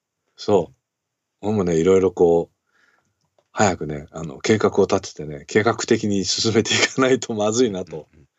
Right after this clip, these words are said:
Speaker 1: はい、
Speaker 2: はい。
Speaker 1: 思い始めてるんで、
Speaker 2: はい。
Speaker 1: 頑張っていかないかなというところです。
Speaker 2: なんか最近早起きらしいじゃん。
Speaker 1: そうなのよ。毎日七時半だね。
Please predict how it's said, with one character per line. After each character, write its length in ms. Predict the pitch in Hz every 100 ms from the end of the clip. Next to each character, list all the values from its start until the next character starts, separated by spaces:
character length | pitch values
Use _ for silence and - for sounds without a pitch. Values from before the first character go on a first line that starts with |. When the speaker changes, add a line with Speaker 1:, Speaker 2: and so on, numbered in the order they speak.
| _ _ _
Speaker 1:
は 180 | _ 87
い、 60 | 78
Speaker 2:
は 60 | 82
い。 20 |
Speaker 1:
思 140 | 85
い 60 | 80
始 220 | 80 80
め 120 | 76
て 100 | 73
る 140 | 76 71
ん 40 |
で、 60 | 71
Speaker 2:
は 60 |
い。 60 | - _ _ _ _ _ 67
Speaker 1:
頑 120 | - 73
張 40 |
っ 40 | 76
て 100 | 78
い 20 |
か 80 | 73
な 80 |
い 40 | 71
か 120 | -
な 220 | 87 107
と 80 | -
い 40 |
う 40 | -
と 100 | -
こ 60 |
ろ 60 | -
で 60 | -
す。 220 | - - _ _ -
Speaker 2:
な 120 | 185
ん 40 |
か 60 | 139
最 180 | 165 151
近 100 | 139
早 280 | 135 139
起 80 | 131
き 60 | 131
ら 100 | 110
し 100 | -
い 80 | 78
じ 60 | 65
ゃ 20 |
ん。 60 | _ _ _ _ _ _ - _ _
Speaker 1:
そ 300 | - 202 156
う 20 |
な 120 | 131 104
の 120 | 95
よ。 420 | 87 78 73 76 - -
毎 160 | 156 180
日 260 | 165 160
七 220 | - 117 165
時 140 | 170
半 360 | 147 180 147 98
だ 140 | -
ね。 360 | 117 151 123